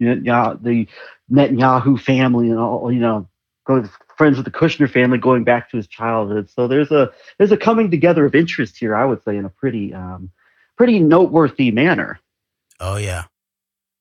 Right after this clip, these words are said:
Speaker 2: Okay, I'll keep reading th-, through a little bit more of this, uh, and then just, uh,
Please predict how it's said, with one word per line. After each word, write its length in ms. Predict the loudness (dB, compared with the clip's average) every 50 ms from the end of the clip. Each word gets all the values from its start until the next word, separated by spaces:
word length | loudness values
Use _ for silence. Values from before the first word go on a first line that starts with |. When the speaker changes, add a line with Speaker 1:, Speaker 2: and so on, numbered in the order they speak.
| _ _ _ _ _ _ _ _ _ _ _ _ _ _ -6
Speaker 2:
Okay, 140 | -2 -2 0
I'll 100 | -2 -2
keep 240 | -4 -6 -6 -4
reading 300 | -4 -2 -2 -2 -2 -4
th-, 160 | -6 -8 -12 -16 _ -16
through 300 | -8 -4 -2 -2 -2 -2
a 40 | -2
little 200 | -4 -4 -4 -4
bit 160 | -6 -6 -6
more 240 | -4 -4 -2 -2 -4
of 100 | -4 -6
this, 360 | -6 -6 -6 -6 -8 -10 -10 _
uh, 260 | -6 -4 -4 -4 -6
and 80 | -8 -8
then 240 | -6 -6 -4 -6 -6
just, 340 | -6 -8 -8 -10 -12 _ -8
uh, 240 | -6 -6 -6 -8